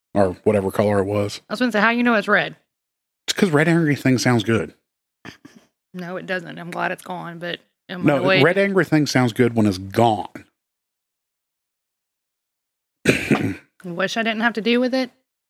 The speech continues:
Speaker 2: I kinda hate sneezing now.
Speaker 1: <laughs> Achoo!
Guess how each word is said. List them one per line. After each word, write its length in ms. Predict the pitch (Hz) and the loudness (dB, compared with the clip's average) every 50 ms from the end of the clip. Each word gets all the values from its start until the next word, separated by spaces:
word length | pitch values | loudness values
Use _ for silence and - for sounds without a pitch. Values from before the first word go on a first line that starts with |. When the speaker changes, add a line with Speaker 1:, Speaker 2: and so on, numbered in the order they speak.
| _ _ | _ _
Speaker 2:
I 180 | 175 175 170 151 - _ | -4 -4 -4 -6 -14 _
kinda 260 | - - 180 170 190 170 | -10 -8 -6 -4 -4 -4
hate 220 | 180 202 170 170 | -4 -6 -6 -8
sneezing 480 | - - 208 208 226 208 262 254 254 254 | -10 -8 -6 -6 -4 -2 -2 -2 -2 -4
now. 140 | 262 262 262 | -4 -6 -4
Speaker 1:
<laughs> 1300 | 254 254 269 - - - - - - - 240 - - - - - - 254 - - 269 - - - 254 - - _ _ _ _ - - - - - _ _ _ _ _ _ _ _ _ _ - - _ - | -4 -2 -2 -2 0 0 0 0 0 0 -2 0 0 -2 0 2 0 -2 2 0 -2 -2 2 -2 -2 -2 -2 _ _ _ _ -20 -18 -18 -20 -20 _ _ _ _ _ _ _ _ _ _ -20 -20 _ 0
Achoo! 600 | 156 143 - - - - - 320 302 202 131 | 0 0 0 0 -2 0 2 2 0 0 -2